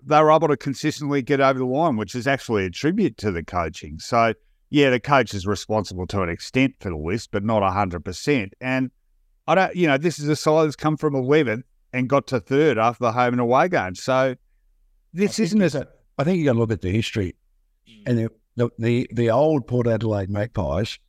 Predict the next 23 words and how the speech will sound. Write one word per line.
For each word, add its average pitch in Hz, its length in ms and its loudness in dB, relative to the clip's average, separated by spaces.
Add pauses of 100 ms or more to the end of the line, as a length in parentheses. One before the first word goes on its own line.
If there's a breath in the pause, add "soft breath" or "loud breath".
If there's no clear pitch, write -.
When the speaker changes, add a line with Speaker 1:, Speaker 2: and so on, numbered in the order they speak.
(140)
Speaker 2:
won 107 180 -2
premierships 107 540 -4
in, 95 120 -6 (600)
uh, 104 140 -4 (400)
willy-nilly. 117 580 2
So 113 160 -2
they're 117 180 0
stuck 123 340 -4
in, 107 240 -6 (680)
it's 127 160 -6
an 131 120 2
eighteen 131 360 0
team 110 380 -2
comp. 101 240 -2
It's - 160 -6
not 123 160 2
a 104 160 0 (220)
ten 120 180 0
team 104 260 -2
comp 101 300 -4 (100)
played 104 280 -2
in 95 140 -4
Adelaide. 104 480 -2